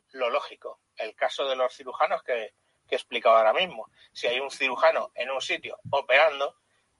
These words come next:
él tiene la cámara puesta y tú por realidad aumentada puedes llegar a verlo, o por realidad virtual. Pero cuando hablo de realidad virtual, no es que generas tú el modelo del cuerpo que están operando, eh, por ordenador, sino que lo que tú estás viendo es básicamente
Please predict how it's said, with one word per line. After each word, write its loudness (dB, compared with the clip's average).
él 0
tiene -2
la 0
cámara 4
puesta 2
y 0
tú -2
por 4
realidad 6
aumentada 4
puedes 0
llegar 2
a 6
verlo, 4
o 2
por -4
realidad 4
virtual. 2
Pero 6
cuando 8
hablo 8
de 8
realidad 4
virtual, 4
no 8
es 6
que 4
generas 6
tú 4
el 6
modelo 8
del 4
cuerpo 4
que -6
están 2
operando, 4
eh, 8
por 4
ordenador, 4
sino -8
que -8
lo -6
que -12
tú -10
estás 2
viendo 0
es 2
básicamente -2